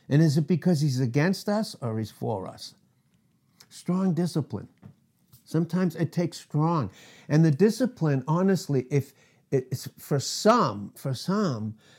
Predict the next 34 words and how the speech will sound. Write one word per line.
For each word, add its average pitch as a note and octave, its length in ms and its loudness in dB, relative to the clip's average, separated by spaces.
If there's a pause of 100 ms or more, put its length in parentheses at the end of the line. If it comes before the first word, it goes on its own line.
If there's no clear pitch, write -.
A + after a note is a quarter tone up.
(260)
God F#3 280 4
has E3+ 280 0
to C#3 100 0
deal D#3 340 2
with B2+ 120 -2
a C3 60 0
very F#3 320 0
strong D3+ 1000 0
will. A2+ 440 0 (640)
Some F3 320 -4
of F3+ 140 -2
us. - 80 -18 (200)
Now, C#3 160 2
we D3+ 160 4
all, D#3 640 2 (300)
in, D3 240 2
in C#3+ 160 2
our C3 180 -2
flesh, - 600 -2 (440)
we D3+ 140 6
have F3+ 160 6
a D3+ 40 2
fleshly D#3+ 640 2
will, A#2+ 440 2
don't B2+ 240 0
we? E3 260 0
We C#3 160 4
can C3 340 -2 (100)
submit C#3 500 -2
to F2+ 180 -4
it. - 80 -14 (380)
But - 220 -8
in D#3 200 4
others, E3+ 540 2